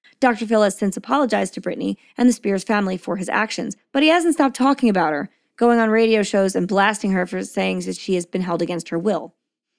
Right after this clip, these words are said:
Well, Doctor Phil, that is precisely what is happening.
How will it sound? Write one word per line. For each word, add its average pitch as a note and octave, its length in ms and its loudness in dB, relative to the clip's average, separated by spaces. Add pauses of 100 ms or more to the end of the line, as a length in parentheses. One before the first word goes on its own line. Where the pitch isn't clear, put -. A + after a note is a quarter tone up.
(160)
Well, G3+ 580 -2
Doctor G3 280 -4
Phil, F#3 240 -4
that F#3 180 -2
is F3+ 100 -4
precisely F#3 520 -6
what E3+ 140 -4
is F3 100 -8
happening. G#3 540 -6